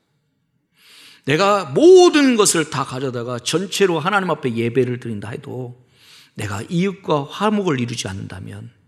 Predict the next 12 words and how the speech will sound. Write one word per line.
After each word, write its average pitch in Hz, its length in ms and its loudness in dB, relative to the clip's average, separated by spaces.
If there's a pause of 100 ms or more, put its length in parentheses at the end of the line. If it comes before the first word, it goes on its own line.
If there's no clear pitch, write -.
(300)
사랑하지 175 520 -6
않는다면 151 600 -12 (540)
하나님과 101 680 -6
아무런 185 320 -6
관계가 139 480 -8
없는 120 280 -8
예배를 95 320 -12
드리고 - 240 -20
있는 - 160 -20
거예요. - 220 -20 (1300)
이 135 100 2
사실을 113 580 -2